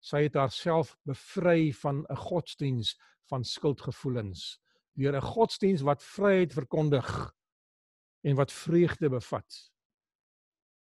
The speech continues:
Die vreugde van, van die godsdiens. Ek gaan eendag met julle 'n boodskap deel wat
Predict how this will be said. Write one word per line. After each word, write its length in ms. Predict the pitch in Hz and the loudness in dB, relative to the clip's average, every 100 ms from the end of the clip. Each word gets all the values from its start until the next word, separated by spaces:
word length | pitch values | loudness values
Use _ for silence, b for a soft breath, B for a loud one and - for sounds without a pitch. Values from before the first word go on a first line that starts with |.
| _ _ _ _ | _ _ _ _
Die 100 | - | -16
vreugde 640 | - 165 165 - 151 135 123 | -6 0 0 2 2 2 0
van, 460 | - 127 120 107 - _ _ _ _ _ _ _ _ | -4 -4 -4 -8 -14 _ _ _ _ _ _ _ _
van 260 | 139 117 101 | -8 -8 -8
die 160 | 123 110 | -10 -10
godsdiens. 640 | - 117 - - 113 98 | -8 -10 -10 -12 -12 -8
Ek 120 | 127 | -8
gaan 140 | - 147 | -6 -4
eendag 220 | 151 147 | -4 -4
met 160 | 131 127 | -6 -6
julle 120 | 117 | -4
'n 40 | |
boodskap 460 | 120 135 - 120 104 | -4 -4 -6 -8 -4
deel 340 | 120 117 110 | -4 -4 -6
wat 180 | 104 | -8